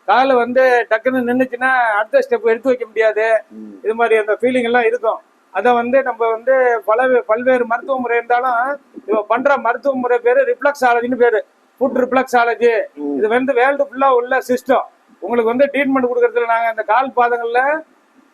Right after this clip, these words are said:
Speaker 1: நம்ம
Speaker 2: ம்.
Speaker 1: உடல்ல இருக்கக்கூடிய எல்லா ஆர்கான் கனெக்டடும் கால் பாதங்கள்ல இருக்கும். நர்வ்ஸ் கனெக்டடு,
Speaker 2: ம்.
Speaker 1: பிளட் வெசல்ஸ் கனெக்டடு, மஸ்குலர் சிஸ்டம். இந்த நர்வ்ஸ் ப்ராப்ளத்துக்கு நாங்க மெயினா வந்து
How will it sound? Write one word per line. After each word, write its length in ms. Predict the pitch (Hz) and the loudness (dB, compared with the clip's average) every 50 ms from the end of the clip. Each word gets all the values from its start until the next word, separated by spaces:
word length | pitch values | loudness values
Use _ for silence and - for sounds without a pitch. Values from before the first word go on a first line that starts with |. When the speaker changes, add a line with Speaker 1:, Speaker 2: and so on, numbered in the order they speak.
| _ _ _ _ _ _ _ _ _ _ _ | _ _ _ _ _ _ _ _ _ _ _
Speaker 1:
நம்ம 320 | - - 220 160 - 220 | -6 -4 -2 0 0 0
Speaker 2:
ம். 120 | 208 175 - _ _ _ _ _ _ _ _ _ _ _ _ _ - - _ _ - | 0 0 -4 _ _ _ _ _ _ _ _ _ _ _ _ _ -20 -20 _ _ -4
Speaker 1:
உடல்ல 340 | 214 254 269 277 277 269 254 | 0 0 2 2 2 2 2
இருக்கக்கூடிய 420 | 240 240 247 226 240 240 233 220 | 2 2 0 0 0 0 0 0
எல்லா 240 | 214 226 247 262 247 233 240 262 | 0 0 2 2 2 2 2 0
ஆர்கான் 240 | 254 262 262 254 | 0 0 -2 0
கனெக்டடும் 460 | - 233 220 247 247 - 254 247 254 247 | -2 -4 -4 -4 -2 -2 -4 -4 -2 0
கால் 240 | 226 233 254 262 - | 0 0 0 0 0
பாதங்கள்ல 360 | 240 240 233 226 226 220 220 | 0 0 0 0 -2 -2 -2
இருக்கும். 300 | 226 220 208 226 208 - _ _ _ _ _ _ _ _ - - | -2 0 0 0 -2 -2 _ _ _ _ _ _ _ _ -4 0
நர்வ்ஸ் 360 | 202 247 269 277 262 - - | 0 2 2 2 0 0 -2
கனெக்டடு, 680 | 233 220 247 233 - 240 240 240 240 247 247 254 247 240 _ _ _ _ | -2 0 0 0 2 2 2 4 4 4 4 2 0 -2 _ _ _ _
Speaker 2:
ம். 120 | - 226 | -8 -2
Speaker 1:
பிளட் 220 | 226 254 262 - 269 | 0 0 2 2 2
வெசல்ஸ் 400 | 262 240 - 247 240 240 - 214 | 2 2 2 -2 -2 -2 -2 -4
கனெக்டடு, 560 | 220 233 240 233 - 233 226 233 240 247 247 | -2 -2 -2 -2 0 0 2 2 2 2 2
மஸ்குலர் 480 | 226 220 220 - - 262 247 240 226 | 0 -2 -2 -2 -2 0 0 0 0
சிஸ்டம். 380 | - 233 220 - - 214 180 - - _ _ _ _ _ _ _ | -2 -6 -4 0 0 0 0 -2 -8 _ _ _ _ _ _ _
இந்த 140 | - 196 196 | -6 -6 -2
நர்வ்ஸ் 380 | 208 240 262 285 294 269 - | 0 2 2 2 2 0 0
ப்ராப்ளத்துக்கு 540 | - 240 240 254 247 247 240 233 240 240 277 | 0 2 2 2 2 2 -2 -2 0 -2 -4
நாங்க 200 | 269 254 240 226 214 | -2 -2 -4 -4 -4
மெயினா 260 | 220 233 240 254 247 | -4 -4 -2 0 0
வந்து 480 | 240 226 233 240 254 262 262 269 254 | -2 -2 0 0 2 2 2 0 -2